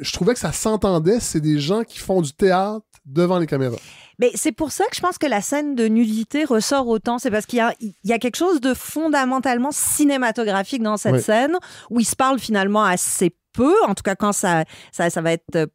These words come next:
Speaker 2: plus dans la scène suivante à l'intérieur. Il y a quelque chose dans la chorégraphie des corps où on sent qu'ils,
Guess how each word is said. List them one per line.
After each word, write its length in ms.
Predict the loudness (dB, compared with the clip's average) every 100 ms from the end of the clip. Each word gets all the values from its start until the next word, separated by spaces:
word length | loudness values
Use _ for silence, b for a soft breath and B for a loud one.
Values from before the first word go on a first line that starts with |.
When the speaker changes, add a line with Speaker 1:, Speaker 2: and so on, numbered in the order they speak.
| -4
Speaker 2:
plus 320 | -2 0 0
dans 200 | 2 2
la 120 | 0
scène 200 | 0 0
suivante 380 | 0 -2 0 0
à 60 | 2
l'intérieur. 540 | 0 0 2 4 4 2 -2 B B B
Il 60 |
y 40 | 0
a 60 |
quelque 240 | 2 -2 0
chose 280 | 0 2 2
dans 80 |
la 120 | 0 0
chorégraphie 680 | 0 0 -2 -2 -2 -4 -2
des 140 | -2
corps 480 | 0 0 2 2 2
où 100 | 2
on 100 | 2
sent 220 | 0 -2
qu'ils, 180 | 0 -4